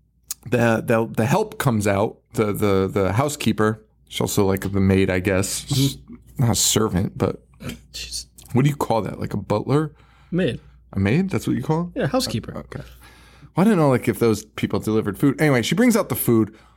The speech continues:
Speaker 1: Daughter fucking <laughs> pushes it out of her hands. Crashes all over the floor. Mom gets pissed. She says something in an ancient language. Um,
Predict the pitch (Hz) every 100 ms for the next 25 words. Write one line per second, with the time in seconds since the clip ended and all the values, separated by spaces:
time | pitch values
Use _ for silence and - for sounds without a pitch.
0 | _ _ 185 185 160 - - - 139 -
1 | 139 - 139 - 139 131 123 127 117 127
2 | 117 127 - - - - 123 123 123 113
3 | 110 110 110 101 - 107 101 98 - -
4 | - - - - - - - - 139 147
5 | 127 117 - - 110 104 - - - _
6 | - 117 143 123 120 107 107 98 95 95
7 | 95 98 - - 98 92 92 92 92 -
8 | - - _ - 92 87 87 85